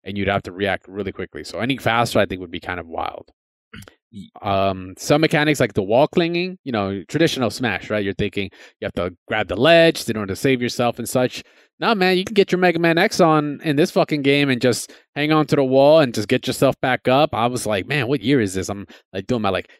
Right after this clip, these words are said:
Speaker 1: trying to dash out, come back, dash out, come back, and crawl
Speaker 2: Mm.
Speaker 1: my way up in case I don't have enough mech-, uh, enough movement to, to come back and shit. Like, it is, the game has a lot of depth already. Um, so I'm not surprised at seeing the numbers here at, like, you know,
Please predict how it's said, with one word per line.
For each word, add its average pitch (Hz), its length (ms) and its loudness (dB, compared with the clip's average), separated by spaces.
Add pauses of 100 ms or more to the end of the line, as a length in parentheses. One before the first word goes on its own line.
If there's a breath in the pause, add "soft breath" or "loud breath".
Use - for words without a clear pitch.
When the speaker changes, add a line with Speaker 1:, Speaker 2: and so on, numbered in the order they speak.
(140)
Speaker 1:
trying 110 160 -6
to 87 60 -4
dash 113 480 -2
out, 117 280 0
come 110 200 -6
back, 110 240 -2
dash 113 220 -4
out, 120 140 -2
come 113 160 -6
back, 110 320 -4
and 92 120 -20 (280)
crawl 117 160 0
Speaker 2:
Mm. 117 40 -4
Speaker 1:
my 113 100 2
way 113 220 4
up 120 180 0
in 104 80 -8
case 113 200 -2
I 107 60 0
don't 104 120 -2
have 110 120 0
enough 107 280 -2
mech-, 101 260 -12
uh, 101 240 -2
enough 98 260 -6
movement 110 520 -6
to, 98 280 -4
to 104 80 -8
come 98 280 -6
back 98 280 -4
and 123 120 -6
shit. 127 300 -2 (320 soft breath)
Like, 95 200 -6
it 208 160 4
is, 147 260 2 (340 loud breath)
the 131 100 -2
game 175 340 0
has 170 180 2
a 120 60 0
lot 117 240 2
of 131 120 0
depth 113 240 -2
already. 107 480 -2 (380)
Um, 98 540 -4 (320)
so 107 260 -6
I'm 113 440 -2 (120)
not 131 360 -4
surprised 113 520 0
at 107 120 -4
seeing 117 320 -6
the 101 100 -4
numbers 107 400 -2
here 117 200 2
at, 98 100 0
like, 92 220 -6
you 110 40 -8
know, 90 240 -6